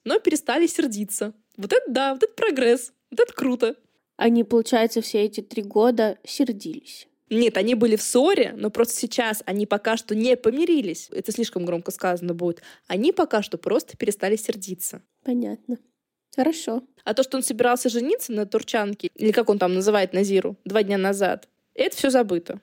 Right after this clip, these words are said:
Speaker 1: Но все равно он любил только Деузу, конечно же. Она еще тут сказала такую глупость, что "я же говорила, что рождение ребенка поможет. Просто пришлось подождать два года". Так он ее уже в беременность обливал помоями. То есть тоже три года.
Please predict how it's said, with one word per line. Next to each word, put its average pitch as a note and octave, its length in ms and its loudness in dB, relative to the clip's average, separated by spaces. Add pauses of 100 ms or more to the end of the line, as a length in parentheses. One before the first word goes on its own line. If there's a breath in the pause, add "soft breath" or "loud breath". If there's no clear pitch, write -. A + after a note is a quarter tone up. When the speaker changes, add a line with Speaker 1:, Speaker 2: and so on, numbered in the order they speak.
Speaker 1:
Но A#3 120 -2
все A#3 140 2
равно A#3+ 160 4
он F4+ 100 6
любил B3+ 240 2
только A3 260 -2
Деузу, F3 460 -6
конечно F3+ 420 -8
же. - 120 -16 (320)
Она B3+ 200 0
еще D4 140 0
тут C#4 100 -4
сказала C4 560 2
такую B3 300 -4
глупость, A#3 640 -2
что - 280 -6
"я C4+ 180 0
же D#4+ 120 0
говорила, D4+ 480 2
что - 180 -4
рождение B3+ 320 0
ребенка B3 360 -4
поможет. B3 560 -4
Просто F#4+ 340 2
пришлось C4 400 0
подождать A3+ 420 2
два C4 180 4
года". G#3 500 0
Так - 180 -2
он D4 120 4
ее D4 180 4
уже C#4+ 200 6
в A3+ 40 -2
беременность C#4 480 0
обливал G3+ 360 2
помоями. F#3+ 640 -2 (360)
То - 80 -4
есть - 100 -10
тоже F#3 180 -2
три G#3 160 -2
года. E3+ 320 0